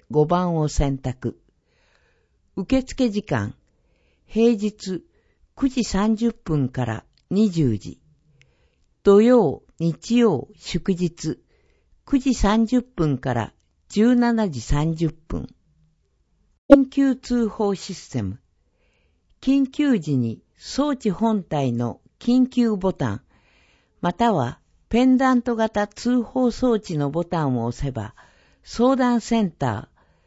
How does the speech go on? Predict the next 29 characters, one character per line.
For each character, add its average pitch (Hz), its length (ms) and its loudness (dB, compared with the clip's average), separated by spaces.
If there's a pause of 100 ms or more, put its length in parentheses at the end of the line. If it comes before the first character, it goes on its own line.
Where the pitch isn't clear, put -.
(200)
ー、 - 60 -20
二 262 180 2
十 240 220 4
四 156 180 2
時 185 140 -2
間、 120 340 -4 (420)
看 226 340 0
護 214 120 0
師、 - 320 -8 (140)
保 - 180 -6
健 240 300 0
師 156 160 -10
対 139 380 -2
応 127 260 -2 (380)
に 220 180 -4
つ - 220 -12
な 160 140 0
が 147 140 0
り 135 120 -2
ま 120 160 -2
す。 - 260 -14 (920)
希 240 160 0
望 262 260 4
さ 254 180 -2
れ 247 140 0
る 226 140 2
場 202 240 0
合 180 220 -2
は、 170 220 -4